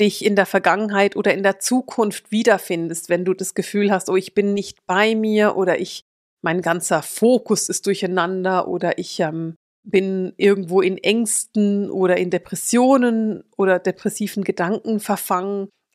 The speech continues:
dann ist der Atem etwas, was dich immer wieder ins Jetzt zurückbringt. Es ist immer wieder etwas, was dich als Anker ankert im Körper und im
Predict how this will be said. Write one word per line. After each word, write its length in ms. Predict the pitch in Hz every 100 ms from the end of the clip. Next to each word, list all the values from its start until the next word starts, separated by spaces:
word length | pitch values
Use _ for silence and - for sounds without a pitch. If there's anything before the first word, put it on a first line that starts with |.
| _
dann 260 | 185 175 170
ist 420 | 202 - - -
der 140 | 185
Atem 400 | 151 185 - 208
etwas, 320 | 196 - 202
was 100 | 190
dich 220 | - 170 -
immer 320 | 226 220 190
wieder 240 | 226 240
ins 220 | 202 -
Jetzt 500 | 185 196 202 - -
zurückbringt. 800 | - 185 214 - _ - - 165
Es 120 | 180 196
ist 160 | 185 -
immer 320 | 214 208 190
wieder 240 | 202 190
etwas, 400 | 175 - 185 -
was 180 | 180 -
dich 420 | - 175 - -
als 240 | 190 196 -
Anker 720 | 170 240 - - 180 175 180 _ -
ankert 640 | 180 233 254 - 214 196
im 220 | - 185 180
Körper 680 | - 226 226 - 208 208
und 200 | 190 175
im 280 | - 175 170